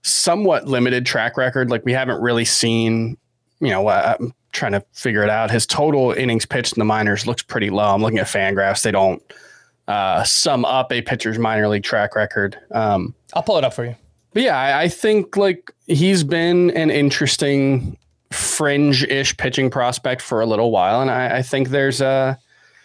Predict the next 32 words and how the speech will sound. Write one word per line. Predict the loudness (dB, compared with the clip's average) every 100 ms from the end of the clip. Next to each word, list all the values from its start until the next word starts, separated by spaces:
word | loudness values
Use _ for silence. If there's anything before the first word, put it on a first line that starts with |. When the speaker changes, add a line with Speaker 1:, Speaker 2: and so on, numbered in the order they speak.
| _ -6
Speaker 1:
there's | -2 0
a | 0
case | -2 -2 -2
to | -2
be | 0
made | 2 2 0
that | -2
he | 0 -2
could | 0 -2 0
be | 0 2 2 0 -2 _ _ _ _ _ _ _ -8
useful | 0 0 0 -2 -2
for | -2
fantasy | -2 0 0 0 -2
for | -4
sure. | -4 -2 0
It's | -2
a | -4
good | -4 -4
team. | -2 -2 0 2 2
He | 0
should | 0 0
have | 0 -2 -4 -16 _ -4
good | -4 -4
protection. | -6 -4 -4 -2 0 2 2
That | 2 0 -2
there | -2
should | -2 -2
be | 0
the | 0
opportunity | 0 -2 -6 -4 -4
for | -4 -2
wins. | 0 0 0 0